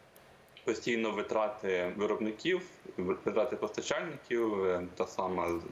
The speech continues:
дорожчає електроенергія, її взагалі немає іноді.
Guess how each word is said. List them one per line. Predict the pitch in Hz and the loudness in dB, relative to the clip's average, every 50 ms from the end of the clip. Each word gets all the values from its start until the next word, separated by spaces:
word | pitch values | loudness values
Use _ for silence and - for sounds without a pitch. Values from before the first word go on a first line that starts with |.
| 95 - 92 92 90 - - - - - - - - - - | -4 -2 0 0 -2 -2 -4 -8 -14 -20 -20 -20 -20 -6 -2
дорожчає | - 95 104 104 104 101 - - - 101 92 90 90 87 85 85 - - - - | 0 2 4 4 2 2 0 -2 0 0 2 2 2 0 -2 -4 -8 -14 -10 -4
електроенергія, | - 98 92 92 - - 107 95 131 165 170 - 113 | 0 0 0 0 2 2 2 2 2 0 0 0 0
її | 95 95 98 | 0 0 0
взагалі | 92 107 95 95 104 98 | 0 0 0 0 0 0
немає | 95 92 87 90 90 90 90 90 | 2 2 2 2 0 0 0 -2
іноді. | 90 92 90 87 92 95 | -2 0 0 0 0 -2